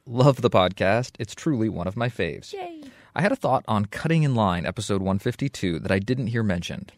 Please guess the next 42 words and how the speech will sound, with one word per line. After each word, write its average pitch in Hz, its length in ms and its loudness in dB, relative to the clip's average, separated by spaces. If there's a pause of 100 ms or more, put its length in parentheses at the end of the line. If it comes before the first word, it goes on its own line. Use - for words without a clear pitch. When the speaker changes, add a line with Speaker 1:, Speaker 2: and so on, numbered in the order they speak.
(120)
Speaker 1:
I 101 80 2
know 110 160 2
the 127 80 0
writer 104 320 2
was 98 160 -4
asking 95 360 0
about 90 200 0
their - 180 0
own 127 300 2
best 98 280 2
etiquette 87 320 -2
in 82 120 -4
the 78 80 -6
situation, - 720 -8
but - 120 -2
as 131 200 0
I 233 100 -4
was 226 240 -6
listening 85 420 -6
and 92 120 -2
wondering 95 360 0
what 92 220 0
I'd 123 320 -2
do, 73 260 -8
I 87 120 -4
also 160 340 -6
put - 220 -6
myself 151 400 0
in 107 100 0
the 98 80 -2
shoes 78 380 -8 (140)
of 104 140 -8
those 123 280 0
who 120 140 -4
were 101 220 -6
first - 540 -6
to 98 100 -2
arrive 85 440 -4
and 95 100 0
get 90 160 0
in 123 100 0
line. - 360 -4